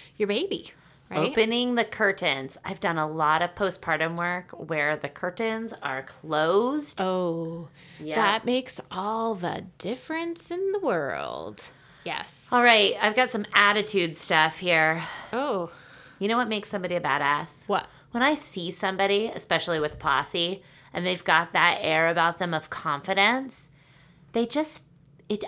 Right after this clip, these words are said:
Speaker 2: I just get the impression that they don't give a damn.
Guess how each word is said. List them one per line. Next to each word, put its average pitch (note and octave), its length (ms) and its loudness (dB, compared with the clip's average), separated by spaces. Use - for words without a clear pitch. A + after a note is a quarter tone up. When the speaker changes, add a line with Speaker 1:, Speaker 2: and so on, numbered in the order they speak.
Speaker 2:
I B3+ 260 4
just B3+ 280 -4
get F3 240 0
the E3 100 -4
impression D#3 540 -6
that D#3 160 -6
they G3 140 -4
don't E3 600 -4
give C#3 360 -6
a C#3+ 100 -4
damn. F#2+ 640 -12